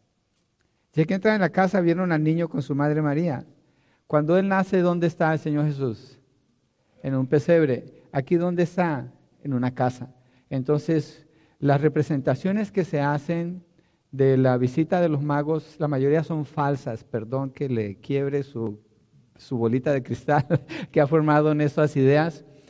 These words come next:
Ah, de paso, no son tres, no son reyes y no son magos. Y él no está en un pesebre.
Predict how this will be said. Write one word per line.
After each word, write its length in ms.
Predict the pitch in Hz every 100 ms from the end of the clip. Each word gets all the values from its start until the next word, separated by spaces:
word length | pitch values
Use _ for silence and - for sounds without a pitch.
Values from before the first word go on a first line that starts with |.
| _ _ _
Ah, 280 | 139 131 123
de 80 | 123
paso, 540 | 127 143 147 170 160 156
no 180 | 151 147
son 220 | 175 156
tres, 560 | 156 170 170 - - _ _ _ _
no 120 | 131
son 200 | 135 156
reyes 580 | 151 147 143 143 143 - -
y 80 | 143
no 160 | 127
son 180 | 123 131
magos. 720 | 123 117 101 101 - - _ _ _ _ _
Y 140 | 147 139
él 140 | 143
no 80 | 156
está 200 | 147 160
en 100 | 143
un 100 | 127
pesebre. 560 | - 107 104 87 -